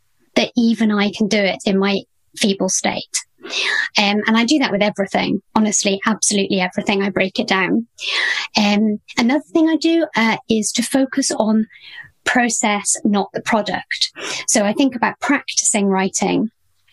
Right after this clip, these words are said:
and I talk about practicing or playing, or rather than as if I was learning an instrument. So, uh, you know, you talk about practicing the piano or practicing scales or something.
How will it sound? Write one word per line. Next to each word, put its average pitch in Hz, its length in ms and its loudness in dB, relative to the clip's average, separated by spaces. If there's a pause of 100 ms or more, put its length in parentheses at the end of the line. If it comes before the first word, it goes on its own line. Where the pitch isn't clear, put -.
(120)
and 254 80 2
I 233 100 0
talk 269 340 0
about 196 280 -2
practicing 202 720 0
or 190 180 0 (380)
playing, 202 500 2
or 185 340 0 (420)
rather 233 440 2
than 202 420 0 (180)
as 226 160 0
if 269 160 0
I 277 100 2
was 233 320 0
learning 208 360 2
an 220 60 4
instrument. 196 520 2
So, 202 280 0 (560)
uh, 196 220 2
you 220 120 2
know, 208 80 0
you 208 80 2
talk 226 160 -4
about 202 160 0
practicing 208 600 0
the 226 80 0
piano 190 420 2
or 196 100 0
practicing 214 400 0
scales 202 460 2
or 202 40 -2
something. 196 560 0